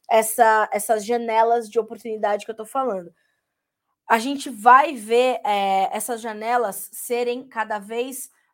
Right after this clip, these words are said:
menores, né? Cada vez mais apertadas e cada vez menos frequentes, tá? Então, precisa ter total atenção. Hoje, essa, pensa numa internet que tá me <laughs> deixando na mão.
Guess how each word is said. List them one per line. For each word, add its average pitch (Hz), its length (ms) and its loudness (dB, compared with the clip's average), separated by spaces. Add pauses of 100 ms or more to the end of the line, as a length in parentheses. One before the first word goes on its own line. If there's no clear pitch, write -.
menores, 247 760 4
né? 233 160 -6
Cada 220 300 -4
vez 226 340 -8
mais 214 640 -8 (680)
apertadas 240 880 -2 (320)
e 240 80 -12
cada 240 320 0
vez 240 280 -4
menos 247 320 -8
frequentes, - 920 -12 (160)
tá? 226 280 0 (300)
Então, 247 400 -2
precisa 262 500 -10
ter 262 360 -8
total 311 540 2
atenção. 247 880 -6 (480)
Hoje, 277 640 0 (280)
essa, 240 300 -8
pensa 349 360 -6
numa 349 180 -6
internet 269 460 -6
que - 80 -20
tá 220 160 -16
me 247 80 -10
<laughs> 240 100 -18
deixando 240 460 -20
na 226 100 -8
mão. 196 380 -14